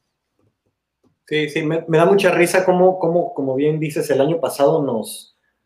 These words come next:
nos hicieron tener una llamada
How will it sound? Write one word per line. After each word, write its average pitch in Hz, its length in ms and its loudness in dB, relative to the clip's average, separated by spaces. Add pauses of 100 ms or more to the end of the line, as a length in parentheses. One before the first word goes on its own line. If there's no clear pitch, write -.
(180)
nos 143 220 -8
hicieron 196 540 4
tener 160 240 -2
una 190 180 -2
llamada 147 840 -6